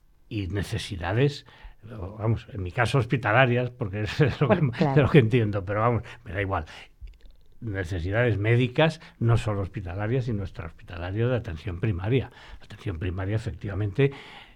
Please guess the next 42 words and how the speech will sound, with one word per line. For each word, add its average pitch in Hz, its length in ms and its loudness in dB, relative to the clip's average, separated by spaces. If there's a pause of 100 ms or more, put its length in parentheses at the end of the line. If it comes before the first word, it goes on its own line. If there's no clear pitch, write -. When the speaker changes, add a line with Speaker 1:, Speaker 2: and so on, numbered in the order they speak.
(100)
Speaker 1:
eh, - 260 -20 (100)
está, 117 440 -2
es 107 220 0
decir, 101 360 -8
ya 117 200 4
lo 117 100 4
ves. 151 260 0 (120)
Speaker 2:
Sí, - 160 2
Speaker 1:
Todos 104 100 -2
Speaker 2:
sí. - 80 4
Speaker 1:
los 117 120 2
años, 160 340 4 (340)
el, 110 440 2
eh, 107 400 -2
llevamos 107 420 2
no 107 40 2
sé 117 60 2
cuántos 127 260 2
años 143 320 4
que 135 140 2
el 113 180 4
último, 120 1120 6 (520)
eh, 117 800 2 (520)
es 117 180 -8
la 107 120 0
última 131 340 6
especialidad 123 640 4
que, 104 440 -2
que, 92 380 -8
que 101 120 -10
eligen 113 460 0 (400)
y 147 140 0
que 113 180 -4
no 120 200 4
se 127 220 0
llega 135 320 4
a 110 60 4
ocupar 104 460 2
al 120 120 2
cien 110 280 -2
por 123 160 -2
cien, 175 300 -2